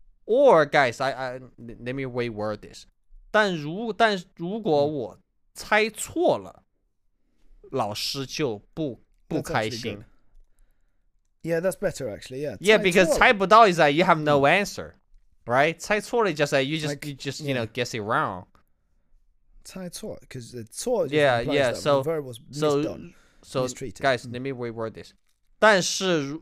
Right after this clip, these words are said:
Speaker 1: 如果我猜错了，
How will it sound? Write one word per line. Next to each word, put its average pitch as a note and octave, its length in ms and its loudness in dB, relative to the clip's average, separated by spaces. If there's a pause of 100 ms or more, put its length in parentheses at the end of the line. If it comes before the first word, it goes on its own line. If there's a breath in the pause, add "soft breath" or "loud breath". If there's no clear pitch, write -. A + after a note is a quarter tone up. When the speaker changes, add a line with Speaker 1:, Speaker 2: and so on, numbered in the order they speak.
Speaker 1:
如 E3+ 300 -6
果 F#3+ 260 2
我 B2+ 320 -10
猜 G#3+ 380 -2
错 G#3 520 -4
了， F2 260 -16